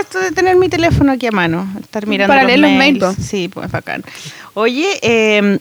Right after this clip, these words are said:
Speaker 1: estamos los tres solitos porque, mm, ¿por qué estamos los tres solitos, Sol?
Speaker 2: Porque por la teta.
Speaker 1: Sí, pues, está, hay una dinámica de, de guagua recién nacida que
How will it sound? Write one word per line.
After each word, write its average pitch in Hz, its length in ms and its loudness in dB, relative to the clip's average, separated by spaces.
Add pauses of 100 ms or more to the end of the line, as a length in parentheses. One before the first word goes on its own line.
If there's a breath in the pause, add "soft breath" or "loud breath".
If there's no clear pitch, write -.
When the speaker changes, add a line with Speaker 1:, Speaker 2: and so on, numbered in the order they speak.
Speaker 1:
estamos 302 300 2
los 302 80 2
tres 320 180 -4
solitos 330 360 4
porque, 262 680 4
mm, 233 400 2
¿por 269 160 -2
qué 370 100 -2
estamos 381 280 2
los 277 100 4
tres 240 200 -4
solitos, 254 600 -4
Sol? 285 380 -4 (160)
Speaker 2:
Porque 269 760 -6 (500)
por 294 120 0
la 302 140 4
teta. 254 340 0 (100)
Speaker 1:
Sí, 226 220 2
pues, - 260 2
está, - 300 2
hay 254 140 4
una 277 180 6
dinámica 277 680 4
de, 240 380 4 (140)
de 214 460 0
guagua 233 360 4
recién 240 360 4
nacida 247 480 2
que 214 400 0